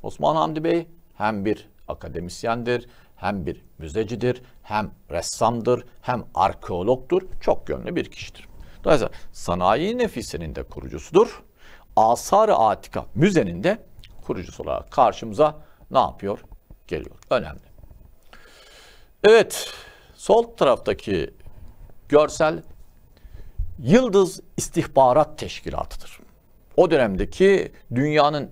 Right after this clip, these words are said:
en meşhur istihbarat teşkilatına karşı kurulmuş ikinci önemli istihbarat teşkilatıdır. Intelligent'a karşı, yani İngiliz istihbaratına karşı kurulmuş Yıldız İstihbarat Teşkilatı. Önemli.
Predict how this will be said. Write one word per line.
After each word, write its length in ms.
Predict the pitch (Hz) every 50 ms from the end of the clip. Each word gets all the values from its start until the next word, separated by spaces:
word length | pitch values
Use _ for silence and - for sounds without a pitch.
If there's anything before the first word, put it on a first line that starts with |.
| - - -
en 140 | 180 202
meşhur 400 | 202 180 151 131 - - - - - -
istihbarat 680 | - - - - 139 - - 127 120 127 160 165 - -
teşkilatına 640 | 123 107 - - - - 95 - - 107 98 92 - -
karşı 640 | - - 147 139 143 139 - - - - 233 254 254 - - -
kurulmuş 580 | - 156 131 131 135 151 202 262 247 - - - - - - - - - - - - - - -
ikinci 400 | - - - - 208 202 196 220
önemli 260 | 226 196 147 127 110
istihbarat 560 | 92 - - - 101 - - 95 95 87 -
teşkilatıdır. 640 | - 87 76 - - 87 78 71 - - - - - - - - - - -
Intelligent'a 920 | 190 190 180 170 175 - 175 160 147 147 131 165 156 127 - - 85 - - - -
karşı, 340 | - - - - - - -
yani 260 | 131 123 117 110 - - - - - - - -
İngiliz 360 | 190 226 240 214 156 120 98
istihbaratına 840 | 107 - - - - 98 - - 87 87 78 76 - - 85 76
karşı 360 | - - 82 78 82 - - -
kurulmuş 460 | - - 95 104 139 170 175 - - - - - - - - - -
Yıldız 520 | - 143 170 151 127 131 127 120 - - - - - -
İstihbarat 680 | - - - 104 - - - 87 90 90 90 - -
Teşkilatı. 580 | - 110 90 - - - - - - - - - - - - _ _ _ _ - - -
Önemli. 420 | - 233 220 190 151 - - -